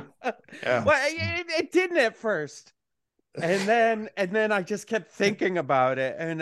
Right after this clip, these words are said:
Speaker 1: it, like, more things kept happening in my head. I was going, "Oh, I didn't even think, oh my God, what about this?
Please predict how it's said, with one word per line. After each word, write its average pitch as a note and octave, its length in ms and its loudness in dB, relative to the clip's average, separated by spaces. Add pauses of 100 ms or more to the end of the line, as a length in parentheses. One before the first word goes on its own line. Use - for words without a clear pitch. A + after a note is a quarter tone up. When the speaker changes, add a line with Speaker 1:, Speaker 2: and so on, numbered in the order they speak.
Speaker 1:
it, E3+ 120 -2
like, D#3 200 2
more E3+ 340 2
things F#3+ 480 -8
kept D#3 240 -10
happening D#3 460 -2
in C#3+ 120 -4
my C#3 160 0
head. C#3 300 -4
I C3+ 60 -6
was C3 100 -6
going, D3 160 -8
"Oh, D3 160 -4
I B2 120 -2
didn't C3 160 -8
even B2 180 -10
think, - 180 -12
oh C#3 160 -2
my G#2 160 -10
God, C3 300 -10
what C3 100 -8
about B2+ 300 -8
this? D3+ 240 -6